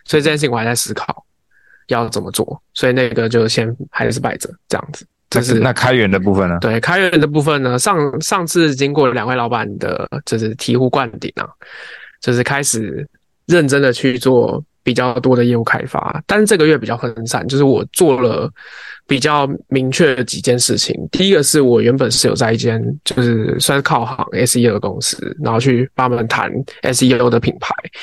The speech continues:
Speaker 1: 当然，当然就是还是很零碎的，然后也没有很确定的方向跟方式，所以有接触几个品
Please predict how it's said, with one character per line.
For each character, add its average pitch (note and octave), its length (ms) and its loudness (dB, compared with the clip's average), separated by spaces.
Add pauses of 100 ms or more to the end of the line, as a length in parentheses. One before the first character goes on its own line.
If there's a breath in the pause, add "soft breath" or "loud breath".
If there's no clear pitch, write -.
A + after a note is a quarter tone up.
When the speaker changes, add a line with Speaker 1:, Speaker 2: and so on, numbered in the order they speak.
(300 loud breath)
Speaker 1:
当 F3 120 0
然， D3 140 0
当 D#3 140 4
然 B2+ 180 0
就 B2+ 80 0
是 B2 480 2
还 A#2+ 220 0
是 C#3 160 2
很 A#2+ 260 -2 (100)
零 A2 140 -4
碎 B2 300 2
的， - 260 -4
然 A2 100 -2
后 A#2 60 2
也 B2 140 2
没 A#2+ 120 0
有 C3 80 2
很 C3+ 120 -2
确 C#3+ 200 2
定 A#2+ 200 0
的 - 240 -4 (320 loud breath)
方 A#2+ 260 0
向 A2+ 220 -2
跟 A2 160 -2
方 - 280 -4
式， - 220 0 (460 loud breath)
所 - 220 0
以 B2+ 140 4
有 A#2+ 240 4 (280)
接 F#3 240 2
触 F3+ 240 4
几 A2 160 -2
个 A2 120 -2
品 B2 120 -8